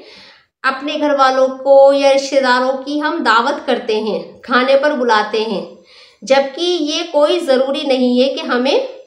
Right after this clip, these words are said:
हज उम्रा करने से पहले सब लोगों को दावत देना ज़रूरी है, क्योंकि हज उम्रा जो है वो भी अल्लाह ताला की इबादत है।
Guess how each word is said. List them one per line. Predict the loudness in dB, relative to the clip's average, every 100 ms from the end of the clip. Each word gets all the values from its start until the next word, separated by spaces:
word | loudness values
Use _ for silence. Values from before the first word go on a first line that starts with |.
| -20 -20 -20 -6
हज | -2 0
उम्रा | -2 -2 -2
करने | 0 -2 2 0
से | 0 -2 2 2 2
पहले | -2 0 0 -2 -8 -20 -10
सब | -2 2
लोगों | 4 4 2
को | -2
दावत | 0 2 2 0
देना | 2 2 2
ज़रूरी | 0 0 0 -2 -4
है, | 2 2 0 -6 -20 _ _ _ _ _ -20 _ -8
क्योंकि | -6 -4 -2 -2 -4 -12 -20 _ _ _ _ _ _ _ -14
हज | -2 -2 -2
उम्रा | -4 -2 0 0
जो | 0
है | -2 -2
वो | 0 0
भी | 0 -2
अल्लाह | -2 -2 -2
ताला | 0 0 0
की | -2 -6 -8
इबादत | 0 0 2 -2 0
है। | -2